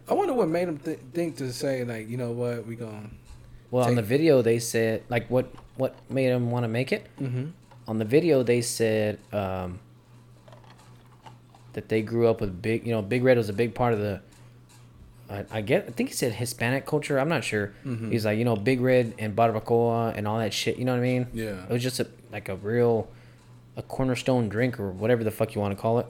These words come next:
Speaker 2: a staple in the Mexicano community.
Speaker 1: <laughs>
Speaker 2: Um, I guess they grew up with it. I
Speaker 1: Yeah.
Speaker 2: fucking love Big Red, dude. Big Red is a shit. Right behind Dr Pepper.
Speaker 1: I don't,
Speaker 2: Shit.
Speaker 1: I don't really mess with sodas like that.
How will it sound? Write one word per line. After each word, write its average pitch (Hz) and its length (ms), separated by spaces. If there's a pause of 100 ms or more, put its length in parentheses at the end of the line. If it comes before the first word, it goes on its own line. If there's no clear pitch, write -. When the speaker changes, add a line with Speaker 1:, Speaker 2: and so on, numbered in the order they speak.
Speaker 2:
a - 80
staple - 460
in 107 120
the 101 200
Mexicano 143 800
community. 139 540
Speaker 1:
<laughs> - 40 (540)
Speaker 2:
Um, 117 400 (1300)
I 110 60
guess 135 180
they 139 120
grew 123 240
up 98 80
with 101 160
it. - 180
I 139 140
Speaker 1:
Yeah. 135 140
Speaker 2:
fucking 107 300
love 117 240
Big 104 200
Red, 101 240
dude. 107 200
Big 175 140
Red 117 240
is 98 240
a - 100
shit. - 600 (680)
Right 131 140
behind 139 280
Dr 139 180
Pepper. 156 340 (440)
Speaker 1:
I - 60
don't, 156 80
Speaker 2:
Shit. 165 680
Speaker 1:
I 131 80
don't 165 120
really 165 180
mess 156 260
with 110 80
sodas 95 340
like - 200
that. - 180